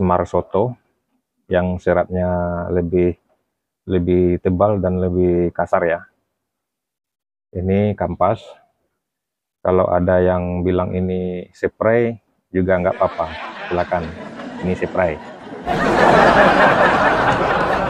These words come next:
Oke, kita campur dulu.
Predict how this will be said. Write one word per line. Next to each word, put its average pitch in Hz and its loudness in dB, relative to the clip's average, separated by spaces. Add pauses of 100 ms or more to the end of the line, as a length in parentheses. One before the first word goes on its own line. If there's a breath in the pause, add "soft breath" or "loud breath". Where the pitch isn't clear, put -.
(120)
Oke, 113 4 (460)
kita 98 2 (1040)
campur 95 0
dulu. 107 2